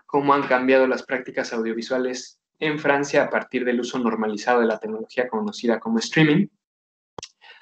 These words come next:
Em, hay que decir que yo estaba convencido de que mi objeto de estudio era Netflix durante muchos meses.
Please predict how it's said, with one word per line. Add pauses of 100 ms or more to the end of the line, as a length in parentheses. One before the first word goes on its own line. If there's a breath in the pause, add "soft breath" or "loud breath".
(300 soft breath)
Em, (840)
hay
que
decir
que (640)
yo
estaba (760)
convencido
de
que
mi
objeto
de
estudio
era
Netflix
durante
muchos
meses.